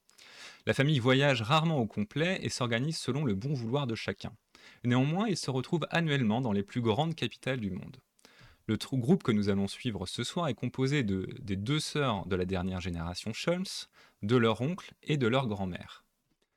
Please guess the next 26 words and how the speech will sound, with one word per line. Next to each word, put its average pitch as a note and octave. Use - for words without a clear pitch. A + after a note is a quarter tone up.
Attirés E3+
par B2+
les G#2
mystères D#3+
qui -
se -
déroulent F#2+
à A2
Kalt, E3+
leur G#2
roulotte C#3
y G#2
a F#2+
élu G#2
domicile. G2
Mais A2+
pour C3+
le B2+
moment, B2+
personne E3+
n'a A#2
fait -
appel C3+
à G#2+
leur A#2+
service. -